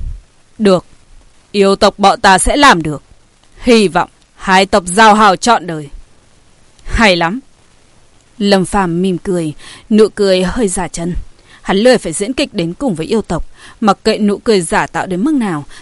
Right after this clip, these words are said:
cho dù bị yêu tộc nhìn thấu cũng chẳng sao. Lâm Phàm ta chính là như vậy đấy,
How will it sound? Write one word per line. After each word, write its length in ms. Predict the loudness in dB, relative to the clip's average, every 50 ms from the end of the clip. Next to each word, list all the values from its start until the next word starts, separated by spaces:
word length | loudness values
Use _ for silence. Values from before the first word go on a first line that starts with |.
| -16 _
cho 180 | -4 -2 -2
dù 160 | 0 -2 -2 -4
bị 120 | -4 -4
yêu 140 | -4 -4 -4
tộc 200 | -4 -4 -4 -2
nhìn 280 | -2 -4 -4 -4 -6
thấu 180 | -8 -10 -10 -10
cũng 140 | -10 -12 -10
chẳng 200 | -8 -8 -6 -6
sao. 280 | -8 -8 -10 -10 -10 -10 -10 -10 -12 -16 -20 _ _ _ _ _ -4
Lâm 260 | -2 0 0 0 -2
Phàm 240 | -4 -6 -6 -6 -6
ta 200 | -4 -4 -4 -4
chính 280 | -4 -6 -8 -6 -4
là 60 | -4
như 180 | -2 -2 -2 -2
vậy 180 | -4 -6 -8 -8
đấy, 140 | -10 -14